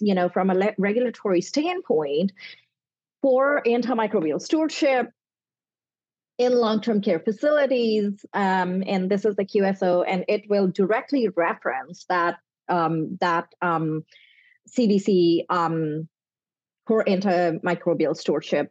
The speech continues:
uh, core elements. So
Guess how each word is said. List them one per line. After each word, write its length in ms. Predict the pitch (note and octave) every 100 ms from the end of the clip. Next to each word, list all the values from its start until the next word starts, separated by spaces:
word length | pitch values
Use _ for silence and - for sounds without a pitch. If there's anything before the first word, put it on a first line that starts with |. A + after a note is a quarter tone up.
| -
uh, 500 | E3+ D3 B2+ B2 C3+ - - -
core 200 | - G3
elements. 480 | D3+ - - F3 - _ - - _
So 640 | - D4 C4+ C4 C4 -